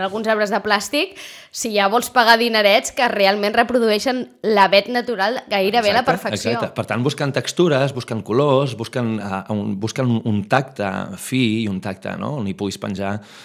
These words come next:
Speaker 2: eh, doncs, totes les boletes i les coses que vulguis penjar. Llavors, al final, això és un problema. Vull dir, és que no parem de produir plàstic i plàstic. I pensa que el plàstic, eh, allò,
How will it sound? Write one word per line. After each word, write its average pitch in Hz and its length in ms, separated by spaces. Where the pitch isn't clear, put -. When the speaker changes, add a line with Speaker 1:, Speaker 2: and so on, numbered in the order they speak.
Speaker 2:
eh, 98 120
doncs, 98 240
totes - 240
les 90 160
boletes 101 340
i 92 80
les 90 80
coses 101 200
que 107 100
vulguis 104 240
penjar. 98 240
Llavors, 117 180
al 170 100
final, 110 300
això 143 220
és 156 80
un 202 100
problema. 180 420
Vull 92 140
dir, 101 60
és - 40
que 117 120
no 143 120
parem 147 280
de 113 80
produir 127 260
plàstic 117 380
i 110 80
plàstic. 104 240
I 87 80
pensa 120 200
que 147 120
el 107 120
plàstic, 117 360
eh, 107 180
allò, 104 240